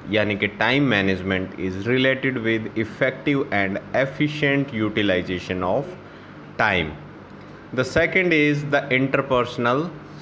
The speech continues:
skill। You know, हम जब ग्रुप में बिहेव करते हैं, जब सोसाइटी के अंदर हम रहते हैं, तो हमें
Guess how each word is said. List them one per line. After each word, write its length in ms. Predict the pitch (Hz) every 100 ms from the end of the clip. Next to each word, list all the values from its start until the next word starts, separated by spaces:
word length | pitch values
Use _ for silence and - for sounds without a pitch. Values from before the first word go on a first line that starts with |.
| - -
skill। 260 | 113 90 69 - - - - - - - - - - -
You 160 | 139 185
know, 280 | 190 190 - - - - - - - - - - -
हम 540 | 143 170 165 160 160 -
जब 340 | 127 135 113
ग्रुप 300 | 120 151 156 156
में 180 | 151
बिहेव 360 | 131 120 127 135
करते 340 | 139 120 -
हैं, 300 | 127 131 127
जब 120 | 123 117
सोसाइटी 580 | - 113 117 113 120
के 140 | 123 123
अंदर 240 | 113 117
हम 220 | 117 113
रहते 320 | 107 101 101 113
हैं, 240 | 113 117
तो 140 | 113
हमें 460 | 110 110 120 123 127